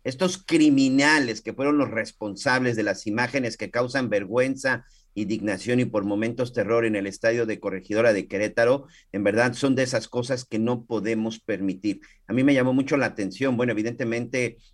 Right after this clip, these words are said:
eh, eh, después de que se da a conocer todo esto, pues, eh, la forma en la que estuvieron reaccionando muchos personajes, evidentemente no faltó quien se quiso subir al tema y politizarlo. En esta ocasión, yo sí, a mí sí me gustaría decirle a los políticos,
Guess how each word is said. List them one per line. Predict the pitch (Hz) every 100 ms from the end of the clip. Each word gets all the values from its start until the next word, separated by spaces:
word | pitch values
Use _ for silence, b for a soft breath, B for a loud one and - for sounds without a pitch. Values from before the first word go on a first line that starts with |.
| _
eh, | 113 110 104 104 107
eh, | 110 104 92
después | 107 110 127
de | 135
que | 139
se | 113
da | 113
a | 120
conocer | 131 101 123 113
todo | 131 117
esto, | 117 - 135 -
pues, | 120 107 - -
eh, | 110 -
la | 104 90
forma | - - -
en |
la | 113
que | 110
estuvieron | - 113 127
reaccionando | 113 98 107 117 117
muchos | 117 -
personajes, | - 107 110 107 104 131 135 B B B
evidentemente | 120 160 165 123 123 120
no | 123
faltó | 123 107 107 -
quien | 123 117
se | 104
quiso | 120 117 117 - B B
subir | - 131 127 131
al | 113
tema | 127 123
y | 120
politizarlo. | 110 107 98 104 - 117 117 143 151 127
En | 117 131
esta | 139 143
ocasión, | 98 107 - 131 123
yo | 131
sí, | 139 131 123
a |
mí | 139
sí | 139
me | 156
gustaría | 117 127 120
decirle | 120 131
a |
los | 110 98
políticos, | 104 120 120 - 113